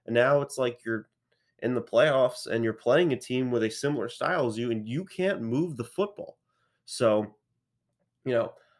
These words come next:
I don't think the Bengals move T Higgins. I think that's part of their identity as a team. But I think when you look at, you know, T Higgins and some of these other wide receiver twos around the league, I think it shows kind of the larger message that, like,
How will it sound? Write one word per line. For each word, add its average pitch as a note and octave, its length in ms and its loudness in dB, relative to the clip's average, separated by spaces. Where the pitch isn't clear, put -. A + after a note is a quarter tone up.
I C3+ 80 6
don't D#3+ 180 4
think D#3+ 160 2
the C#3+ 60 -8
Bengals B2+ 400 0
move C3 360 -2
T D3+ 160 -6
Higgins. D3 280 -2
I A2 100 0
think A#2 260 -4
that's - 300 -8
part C3 240 2
of B2+ 80 -2
their B2 240 0
identity A2+ 720 -2
as A2 160 -2
a - 60 -16
team. C3+ 440 -4
But A#2 120 2
I A2 80 4
think C3 260 -4
when A#2+ 140 -2
you A2+ 100 -2
look B2 340 -4
at, A#2 360 2
you B2 140 0
know, A2 220 -4
T D3 240 -2
Higgins C3+ 480 2
and G#2+ 120 -6
some C#3 200 0
of C#3 40 -2
these C3 200 -2
other B2+ 200 0
wide A#2+ 240 0
receiver A2 360 -8
twos A#2+ 320 -6
around A2+ 200 0
the A2 60 -4
league, A2+ 460 -4
I B2 120 2
think C#3 100 0
it C3 100 -4
shows B2+ 480 0
kind B2 220 -2
of A2+ 80 0
the G#2 100 -6
larger A2 540 0
message A2 600 -2
that, A2 200 0
like, G#2 260 -4